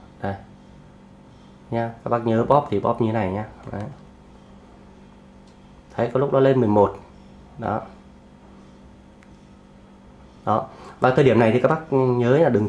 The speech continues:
tin vào áp suất nữa nhé. Nó chỉ là để tượng trưng thôi. Đó. Thì đây, à, khi mà chưa che cái lỗ đấy lại ấy, thì nó nhảy vừa vừa thôi. Còn bây giờ khi em che ra cái lỗ lại lại nhé.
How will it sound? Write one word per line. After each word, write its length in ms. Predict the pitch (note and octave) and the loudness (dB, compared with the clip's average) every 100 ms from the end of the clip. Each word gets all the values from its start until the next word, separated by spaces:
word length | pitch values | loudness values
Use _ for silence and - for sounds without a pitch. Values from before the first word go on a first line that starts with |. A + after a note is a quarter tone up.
| - | 0
tin 180 | C3 A2 | 2 2
vào 100 | - | 0
áp 60 | |
suất 140 | D3+ D3 | -2 -2
nữa 100 | C3 | -2
nhé. 100 | C#3+ - - - - - | -4 -6 -20 -20 -18 -10
Nó 360 | G#2+ G#2+ A#2 - | -6 -4 -6 -4
chỉ 80 | F#2 | -4
là 220 | F2 F2 | -4 -4
để 220 | F#2+ E2 - - | -6 -8 -14 -6
tượng 160 | B2+ | -6
trưng 200 | - A#2 | -2 -2
thôi. 120 | A#2 A2 - - - - - - - - | -2 -10 -18 -20 -20 -20 -20 -20 -18 -6
Đó. 140 | G2 - - - - - - - - - - - - - - - - | -6 -6 -16 -20 -20 -20 -20 -20 -20 -20 -20 -20 -20 -20 -20 -16 -4
Thì 100 | A#2 | 2
đây, 200 | B2+ B2 - - - | 2 2 -10 -20 -8
à, 260 | A2 A2+ A2+ | 0 0 0
khi 140 | - C3+ | 2 4
mà 180 | A#2 - | 2 2
chưa 220 | E3+ D#3 - - - - | 2 2 -2 -16 -18 -2
che 200 | D#3 C#3+ | 0 4
cái 80 | |
lỗ 140 | C3+ C3+ | 4 4
đấy 100 | C#3 | 4
lại 180 | E3 E3 | 2 0
ấy, 120 | C#3 | -2
thì 200 | - G#2 | -2 -4
nó 280 | G#2 A2+ C3 D3+ | -2 -2 -2 0
nhảy 300 | G2+ F#2 F#2+ | 0 0 -2
vừa 140 | A#2 | 2
vừa 180 | B2 A#2 | 2 2
thôi. 120 | C#3 C#3+ - - - - | 0 -2 -18 -20 -20 -6
Còn 160 | G#2 A#2 | -2 2
bây 80 | B2 | 4
giờ 140 | A2+ | 4
khi 120 | C3 B2+ | 4 4
em 120 | B2 | 2
che 160 | - B2+ | 2 2
ra 60 | |
cái 100 | A#2 | 4
lỗ 100 | B2 | 2
lại 140 | C3+ B2 | 4 2
lại 200 | G#2 | 0
nhé. 120 | A#2 | -2